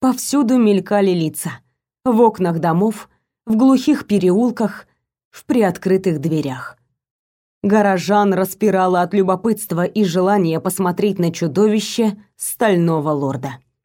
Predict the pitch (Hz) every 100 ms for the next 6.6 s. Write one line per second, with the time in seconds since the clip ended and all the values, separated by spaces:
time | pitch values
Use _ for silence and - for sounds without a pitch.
0 | _ _ _ _ _ _ _ 247 254 285
1 | 311 277 277 262 240 233 226 226 180 214
2 | 214 233 196 180 190 165 127 - _ _
3 | _ - 269 226 220 226 247 233 180 175
4 | - 208 202 190 180 180 190 180 139 -
5 | 143 123 _ _ _ _ _ _ - 247
6 | 277 370 320 170 -